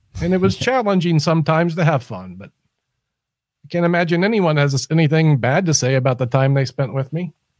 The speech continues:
Speaker 2: Mm. Um, you don't have to, obviously we're not talking numbers, but, like, if you weren't to get tips from people, was it, from what they paid you to be there, was it still, would that have still,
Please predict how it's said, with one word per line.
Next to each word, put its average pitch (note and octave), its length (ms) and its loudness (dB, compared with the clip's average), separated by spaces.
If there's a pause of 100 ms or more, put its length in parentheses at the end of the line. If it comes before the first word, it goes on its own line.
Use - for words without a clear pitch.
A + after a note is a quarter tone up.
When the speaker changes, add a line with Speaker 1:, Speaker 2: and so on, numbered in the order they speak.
(280)
Speaker 2:
Mm. B2 240 2 (1800)
Um, A#2+ 440 4 (1120)
you D#3 100 0
don't E3+ 160 2
have C#3 160 0
to, - 180 -6
obviously A#2+ 380 -2
we're A2+ 100 2
not G#2+ 180 0
talking G#2+ 300 0
numbers, G2+ 300 2
but, G2+ 140 -4
like, G2+ 240 0
if C3+ 200 -2
you D#3+ 140 6
weren't C3+ 360 2
to B2+ 120 0
get A2+ 320 -2
tips - 300 -2
from A2 200 -2
people, G2 380 -2
was G#2 220 0
it, - 140 -2 (300)
from A2+ 220 0
what B2+ 200 2
they A2 400 2
paid A2 280 2
you G#2+ 80 2
to F#2+ 60 0
be G#2+ 180 2
there, F#2+ 180 0
was F#2+ 160 0
it G#2 120 -2
still, G#2+ 400 0
would A2 240 2
that C3+ 200 -2
have A2 180 2
still, A2+ 440 0